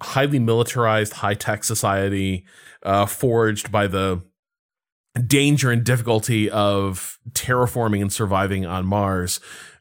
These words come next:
But both powers rely on the resources of the asteroid belt and the moons in the outer, uh, solar system. And all of that requires a huge exploited labor force, uh, the Belters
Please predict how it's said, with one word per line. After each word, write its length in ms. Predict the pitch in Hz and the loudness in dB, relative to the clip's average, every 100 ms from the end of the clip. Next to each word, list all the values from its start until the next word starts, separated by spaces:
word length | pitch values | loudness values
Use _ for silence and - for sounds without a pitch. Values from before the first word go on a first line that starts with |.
| _ | _
But 360 | 135 123 131 123 | -4 0 0 2
both 280 | 156 160 - | 4 4 2
powers 460 | 143 131 117 113 | 2 4 2 0
rely 720 | 98 95 92 95 95 92 90 - | -4 -2 0 0 0 -2 -6 -8
on 640 | 101 98 98 95 92 90 - - | -4 -2 0 -2 -2 -4 -8 -12
the 380 | 98 104 101 90 | -4 -2 -2 -2
resources 920 | 104 156 - 151 127 - 120 107 - | 0 2 2 2 2 0 -2 -2 -4
of 380 | 107 98 92 87 | -2 -2 -2 -4
the 180 | 98 95 | -6 -2
asteroid 540 | 120 113 131 117 107 | -2 -2 -2 -2 0
belt 400 | 110 104 101 - | 2 2 0 -6
and 360 | 101 98 95 92 | -8 -4 -2 -2
the 80 | 98 | -2
moons 320 | 98 104 104 | 0 0 0
in 40 | |
the 120 | 104 92 | 0 0
outer, 400 | 92 92 90 90 | -2 -2 -4 -6
uh, 140 | 95 - | -8 -4
solar 300 | 120 110 107 | 0 0 0
system. 560 | 110 104 110 101 101 - - - _ - | -2 -2 0 0 -2 -6 -20 -20 _ -6
And 120 | 107 | -2
all 320 | 107 131 139 | 2 4 4
of 100 | 120 | 2
that 220 | 107 104 | 2 2
requires 760 | 101 101 - 101 95 90 92 - | 0 -6 -2 0 2 0 -2 -4
a 80 | 101 | -6
huge 380 | 95 - 123 107 | -6 0 0 0
exploited 560 | - 104 95 90 82 | -4 -2 -2 -2 -4
labor 320 | 95 143 135 131 | 0 2 2 -2
force, 640 | - 120 107 98 - - - - _ - | 0 2 2 0 -4 -6 -14 -20 _ -2
uh, 200 | 98 98 | -2 0
the 140 | 110 | -2
Belters 640 | 101 117 107 98 - - | 2 2 2 -4 -10 -12